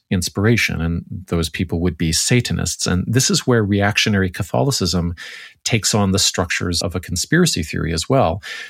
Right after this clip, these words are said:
And there's, here's just one hint at how that starts to work. The, the l-,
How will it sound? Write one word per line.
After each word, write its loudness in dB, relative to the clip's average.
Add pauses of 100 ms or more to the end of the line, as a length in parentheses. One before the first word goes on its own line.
(180)
And 4
there's, 2 (240)
here's 2
just 0
one 4
hint 2
at 0
how 0
that -2
starts -2
to -4
work. 0 (1160)
The, 4
the 2
l-, 4